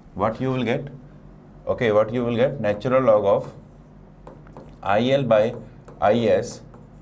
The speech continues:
plus one, okay, plus one, यहाँ पर क्या बचेगा?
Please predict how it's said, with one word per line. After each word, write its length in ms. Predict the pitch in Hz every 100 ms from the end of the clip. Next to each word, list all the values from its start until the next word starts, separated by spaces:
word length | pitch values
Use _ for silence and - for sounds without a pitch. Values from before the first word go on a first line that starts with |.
| - - -
plus 320 | 127 143 131
one, 560 | 113 113 98 139 - - - - - -
okay, 320 | 98 123 82 - - - - - - - - - - - - -
plus 320 | 135 156 151
one, 540 | 113 104 92 131 - - - - - - - - - - - - - - - - - - -
यहाँ 240 | 98 101
पर 80 | 117
क्या 120 | 110
बचेगा? 400 | 104 104 107 135